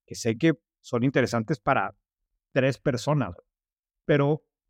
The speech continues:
pero, pero que yo quiero que exista ese artículo y quiero que exista en white paper, y esas tres personas que lo van a leer, quizás exageré con tres, pero a lo mejor son literalmente cincuenta personas.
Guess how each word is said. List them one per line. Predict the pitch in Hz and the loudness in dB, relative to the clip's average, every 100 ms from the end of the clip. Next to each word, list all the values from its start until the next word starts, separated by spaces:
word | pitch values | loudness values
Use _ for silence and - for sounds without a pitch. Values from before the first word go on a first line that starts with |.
| _ - | _ -2
pero, | 131 139 | 0 0
pero | 131 147 120 | 0 -2 0
que | 131 | 0
yo | 143 | 0
quiero | 143 160 160 | 0 0 0
que | - | 0
exista | 135 - - 175 - 107 | -4 -4 -8 -8 -6 -8
ese | 92 113 | -6 -8
artículo | 117 139 117 143 143 160 | -4 -4 -4 -2 0 0
y | 143 | -2
quiero | 113 131 | -2 -4
que | 123 | -2
exista | 135 - 151 - 147 | -4 -4 -6 -2 -2
en | 127 | 0
white | 123 131 | 0 0
paper, | 117 131 120 147 - | 0 -4 -2 -4 -2
y | 139 | 0
esas | 156 233 - | 0 0 -2
tres | - 180 | -2 -2
personas | - 180 143 151 151 - | -2 -4 -2 -2 -2 -2
que | 127 | -4
lo | 104 | -2
van | 123 | 0
a | 135 | 0
leer, | 117 135 | 0 -2
quizás | 104 127 | -2 -2
exageré | 127 127 123 | -2 -2 -2
con | 117 131 | 0 0
tres, | 285 | 0
pero | - 117 | 0 -2
a | |
lo | 117 | -2
mejor | 123 151 | -2 0
son | 220 226 - - | 0 -2 -8 -10
literalmente | 117 131 143 170 165 180 196 | -6 0 2 2 -2 -2 -2
cincuenta | 240 - 135 113 170 185 | -2 -2 -2 0 -2 -2
personas. | - _ - - | -8 _ -20 -20